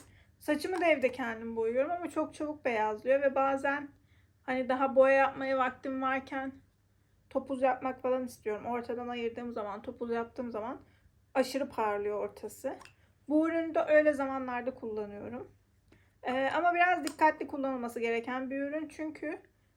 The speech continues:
e, mesela üzerinizde beyaz bir şey varsa falan biraz böyle on santim falan mesafeden sıkmanız gerektiği için böyle beyaz ürüne bazen böyle damla damla siyahlıklar oluşabiliyor. O yüzden bence kıyafetinizi giymeden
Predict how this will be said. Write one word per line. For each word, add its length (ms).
e, 140
mesela 280
üzerinizde 420
beyaz 300
bir 60
şey 220
varsa 320
falan 440
biraz 340
böyle 180
on 140
santim 400
falan 260
mesafeden 580
sıkmanız 500
gerektiği 460
için 280
böyle 260
beyaz 260
ürüne 280
bazen 440
böyle 260
damla 340
damla 220
siyahlıklar 580
oluşabiliyor. 840
O 120
yüzden 540
bence 580
kıyafetinizi 680
giymeden 500